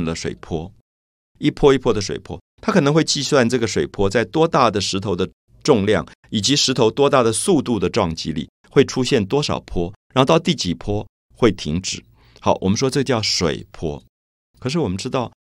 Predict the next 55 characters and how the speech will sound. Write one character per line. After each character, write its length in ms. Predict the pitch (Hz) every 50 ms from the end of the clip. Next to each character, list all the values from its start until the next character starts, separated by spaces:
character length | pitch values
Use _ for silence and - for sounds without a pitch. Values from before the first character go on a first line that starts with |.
| _ _ _ _ _ -
达 100 | 131 139
文 100 | 160 165
西 160 | - - 165
后 200 | 156 - 160 135
来 200 | 117 98 98 107
就 200 | 98 131 120 113
在 200 | - 127 117 104
开 300 | 101 - - 131 127 131
始 240 | 127 - - 95 82
从 260 | - - 87 92 123
这 120 | - 180
个 100 | 156 135
水 180 | - - 95 73
波 380 | 71 - - 104 104 104 104 _ _ _ _ _ _
延 260 | - 101 101 92 98 127
续 240 | - - - 127
到 220 | 117 - 110 95 92
对 200 | 95 107 95 87
声 320 | 82 - - 113 107 110
波 240 | 110 - - 104 101
的 80 | 90 80
研 240 | 65 55 50 52
究。 240 | 67 - - 73 58 _ _ _ _ _ _ _ _ _ -
所 140 | - - 135
谓 100 | 170 175
的 80 | 170
声 280 | 151 - - 170 170 170
波 240 | - - 165 156 151
是 260 | - - 139 113 95 - _ _ _ _ -
他 120 | - 170
发 240 | 165 - - 170 170
现 280 | 165 - 180 156 127 123
他 160 | 131 127 131
在 160 | - 139 120
一 80 | 113 98
个 120 | 120 131
地 200 | 123 - 123 113
方 280 | 101 120 117 117 117 113 - _ _ _ _ _ _ _
大 180 | - 180 156 143
叫 240 | - - - 117 -
一 100 | - 117
声， 360 | 98 - 117 104 104 - - _ _ _ _ _ _ _ _ _ _ _
这 100 | - -
个 80 | 175 170
声 180 | - - 160
音 140 | 160 156 156
会 220 | 151 - 156 139 127
在 360 | - 151 139 127 120 117 120
山 360 | 123 - 180 170 175 170 165
谷 240 | - - 107 92 87
里 100 | 85 80
面 180 | 80 92 98
会 200 | 92 95 98 90
回 240 | 80 - - 69 78
荡， 260 | 82 - - - -